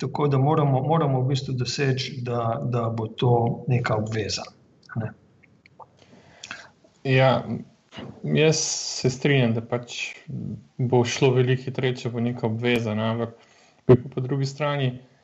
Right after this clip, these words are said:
Speaker 2: dal en primer, da sem doktoriral leta dva deset, pa je bilo eno od vprašanj na pač v obrambi disertacije je bilo, eh, kdaj lahko pričakujemo, da se bodo projekti oddajali digitalno.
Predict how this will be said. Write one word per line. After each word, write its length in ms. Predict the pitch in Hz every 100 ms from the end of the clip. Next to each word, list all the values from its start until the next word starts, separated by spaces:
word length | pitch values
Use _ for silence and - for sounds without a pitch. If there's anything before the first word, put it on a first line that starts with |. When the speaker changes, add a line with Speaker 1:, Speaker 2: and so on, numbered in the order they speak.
| _ _
Speaker 2:
dal 300 | 120 123 135
en 160 | 135 135
primer, 440 | 135 123 135 135 120
da 280 | 113 107 107 - _ _ _ - - - - - -
sem 300 | - 127 120 - 120 113
doktoriral 520 | 117 - 123 143 135
leta 240 | 139 139
dva 220 | 123 127 131
deset, 460 | 127 - 143 135
pa 80 | 120
je 80 | 123
bilo 100 | 123
eno 200 | 127 127
od 80 | 120 117
vprašanj 640 | - 127 - 139 131 123 123 - 113
na 180 | 110 107 107 - _ _ _ _ -
pač 240 | 120 -
v 60 | 117
obrambi 400 | 117 123 127 123
disertacije 760 | 117 117 110 127 127 - 120
je 60 | 110
bilo, 220 | 113 123 123 - _ _ _ -
eh, 40 | 131 113 113
kdaj 380 | 113 120 135 143
lahko 280 | 135 127 143
pričakujemo, 1000 | 135 143 - 117 - - 151 131 117 113
da 240 | 104 117 113
se 220 | - 113
bodo 360 | 113 113 113
projekti 640 | 110 - 117 131 147 - 123
oddajali 420 | 113 135 131 120
digitalno. 800 | 135 131 113 - 123 117 107